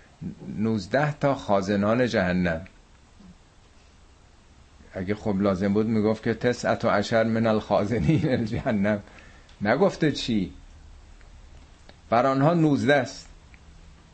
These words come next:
البته از آیهٔ بعدی از جمله می‌شه فهمید که تعداد، به اصطلاح، نیروهایی که بر نتایج اعمال انسانه، اه، می‌شه فهمید که اون هست. ولی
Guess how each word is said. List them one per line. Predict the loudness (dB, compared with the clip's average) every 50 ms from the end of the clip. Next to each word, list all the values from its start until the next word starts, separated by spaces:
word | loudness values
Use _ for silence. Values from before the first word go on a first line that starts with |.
| -20 -20 -18 -8 -2
البته | 0 2 2 2 2 2 2
از | 2 2 2
آیهٔ | 2 2 4 4 2 2
بعدی | 2 2 2 2 2 2 2 2 2 2 0 -2 -8 -20 -20 -20 -20 -14 -4
از | 0 0 2 2 2
جمله | 2 2 2 4 2 2
می‌شه | 2 2 2 0 0 -2
فهمید | 0 2 2 2 2 0 -2 -2
که | -2 -2
تعداد، | -2 0 0 2 2 4 2 2 2 2
به | 0 0 0 -2
اصطلاح، | -4 -4 -2 -2 0 2 2 2 0 -2 -8 -18 -20 -20 -20 -14 -6 -2
نیروهایی | 0 2 2 2 2 2 0 2 2 2 2 2 2 -2
که | -4 -2 -2 -2
بر | -2 0 0 0 0 0 -2 -4 -8 -14 -20 -20 -20 -20 -12 -8
نتایج | -8 -6 -4 -2 -2 0 0 0 0 0 0
اعمال | 0 0 0 0 0 0 0 0 0
انسانه، | -2 -4 -4 -4 -4 -4 -2 0 0 0 0 -2 -4 -8 -16 -20 -20 -20 -20 -20 -20 -16 -8 -4
اه، | -2 0 0 0 -2 -4 -8 -12 -14 -12
می‌شه | -10 -10 -10 -8
فهمید | -4 0 0 2 2 0 0 -2
که | -2 -2 0
اون | 0 0 0 2
هست. | 2 0 0 -2 -2 -2
ولی | -2 0 0 -2 -2